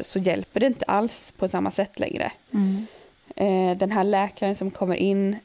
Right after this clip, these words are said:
Speaker 1: eh, säger till mig att bara så du vet så kan det bli ett kejsarsnitt, eh, för det här ser inte jättebra ut. Därifrån så, ehm, har jag inte jättebra koll på exakt vad som hände.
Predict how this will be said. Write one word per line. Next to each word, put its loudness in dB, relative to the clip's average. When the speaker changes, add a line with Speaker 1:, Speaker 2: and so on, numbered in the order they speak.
Speaker 1:
eh, 0
säger 2
till -2
mig 0
att -6
bara 2
så -2
du 2
vet 2
så -8
kan -2
det 0
bli 0
ett -4
kejsarsnitt, -2
eh, -2
för -8
det -2
här -2
ser -4
inte -4
jättebra -2
ut. -4
Därifrån 2
så, 2
ehm, -2
har 2
jag 4
inte -2
jättebra -2
koll 0
på 0
exakt -6
vad -4
som -4
hände. 0